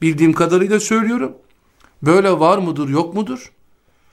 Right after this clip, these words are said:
Herkes birazcık nefislerine soru versin, biraz çevrelerine bakıversin. Kimse kimseyi aldatmasın. Çok çok olmadı, birazcık pedagojik, psikolojik, psikiyatristlere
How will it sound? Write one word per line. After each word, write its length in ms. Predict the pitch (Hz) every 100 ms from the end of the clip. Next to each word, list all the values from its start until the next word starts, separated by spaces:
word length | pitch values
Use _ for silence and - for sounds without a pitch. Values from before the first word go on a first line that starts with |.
| -
Herkes 480 | 370 - 175 - 160
birazcık 380 | 143 135 131
nefislerine 520 | 131 120 135 160 170 196
soru 280 | 233 247
versin, 400 | 262 254 - 285
biraz 240 | 254 214 190
çevrelerine 520 | 180 160 151 147 139
bakıversin. 680 | 131 135 123 113 - 233 - _ _
Kimse 300 | 220 185 180
kimseyi 360 | 170 139 147 135
aldatmasın. 800 | 135 127 135 139 196 240 294 - _ _ _ -
Çok 220 | 254 247
çok 200 | 202 185
olmadı, 420 | 160 156 180 226
birazcık 420 | 214 196 - 208
pedagojik, 680 | - 190 180 175 170 208 - _ _ -
psikolojik, 680 | - 180 175 170 160 185 -
psikiyatristlere 1040 | - 160 170 160 165 143 - 160 175 175